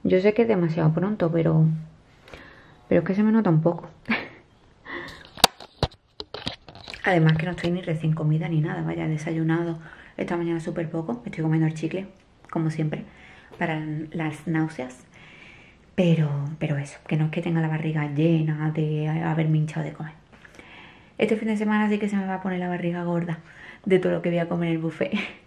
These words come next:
Y bueno, estoy mirando a ver, porque ya he guardado lo de Leo. Ya tengo guardada la ropita de Leo. Tengo aquí los, los pañales estos para la piscina, eh, bañadores,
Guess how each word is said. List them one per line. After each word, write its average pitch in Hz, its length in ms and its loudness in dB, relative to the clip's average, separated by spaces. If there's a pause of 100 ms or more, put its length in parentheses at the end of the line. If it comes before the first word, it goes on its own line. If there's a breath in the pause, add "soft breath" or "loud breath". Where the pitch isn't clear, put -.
(720 loud breath)
Y 208 120 0
bueno, 180 240 0
estoy 190 180 -2
mirando 202 380 -2
a 202 100 -4
ver, 214 220 -6
porque 190 260 -2
ya 170 160 -2
he 190 80 -2
guardado 196 420 2
lo 175 140 -6
de 165 140 -4
Leo. 226 200 -4 (1700 loud breath)
Ya 196 80 -2
tengo 190 220 0
guardada 180 380 0
la 165 120 0
ropita 175 400 -4
de 190 100 0
Leo. 247 260 2 (600 loud breath)
Tengo 185 120 2
aquí 175 220 2
los, 165 160 2 (560)
los 170 160 2
pañales 170 400 2
estos 180 240 -2
para 175 240 0
la 170 140 2
piscina, 285 720 2 (800 loud breath)
eh, 160 520 2
bañadores, 247 1040 0